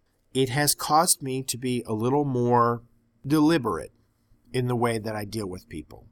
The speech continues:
which is not to say that I have been terribly successful yet, but I definitely feel like I'm moving in a direction,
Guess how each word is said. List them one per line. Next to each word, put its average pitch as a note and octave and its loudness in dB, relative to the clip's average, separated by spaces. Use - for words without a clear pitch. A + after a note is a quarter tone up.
which F3 -2
is G3 0
not G#3+ 2
to - 2
say F#3 2
that C#3+ -2
I C3 0
have B2+ -4
been C3 -2
terribly D3 0
successful - -2
yet, - -10
but B2 2
I B2 2
definitely B2+ -2
feel C3+ 0
like B2+ 2
I'm A#2+ 0
moving A#2+ -2
in G#2+ -6
a G2 -8
direction, B2 -4